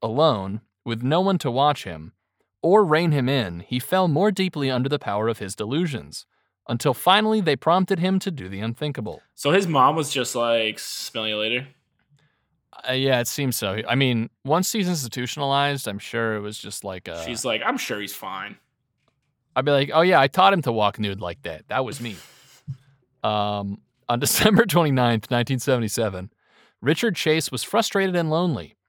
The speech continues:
Speaker 1: His mother hadn't allowed him to come home for Christmas, he would later recall, and he was mad. Ambrose Griffin, a fifty-one-year-old man who was helping his wife bring in groceries, became
Speaker 2: That's
Speaker 1: his first victim.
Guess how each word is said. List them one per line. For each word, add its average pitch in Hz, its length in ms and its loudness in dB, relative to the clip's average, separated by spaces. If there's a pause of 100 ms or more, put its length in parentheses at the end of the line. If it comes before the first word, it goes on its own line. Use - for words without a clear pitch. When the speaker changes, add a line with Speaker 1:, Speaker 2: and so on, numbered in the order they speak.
(140)
Speaker 1:
His 117 200 -2
mother 175 260 4
hadn't 175 320 4
allowed 147 340 4
him 135 200 -2
to 120 120 -8
come 139 200 -2
home 147 180 0
for 117 140 -4
Christmas, - 640 -4 (300)
he 120 160 -6
would 110 160 -2
later 98 260 -2
recall, 104 680 -4
and 156 180 0
he 117 120 -4
was 113 220 -4
mad. 143 380 -2 (1000)
Ambrose 208 480 2
Griffin, 101 540 -4 (320)
a - 80 -2
fifty-one-year-old 170 880 0
man 120 400 -2
who 120 140 -6
was 113 160 -4
helping 175 320 0
his 143 180 -2
wife 156 260 -2
bring 143 200 -2
in 127 140 0
groceries, 104 640 -4
became 131 340 -2
Speaker 2:
That's 135 260 4
Speaker 1:
his - 100 -6
first 90 300 -8
victim. 113 560 -8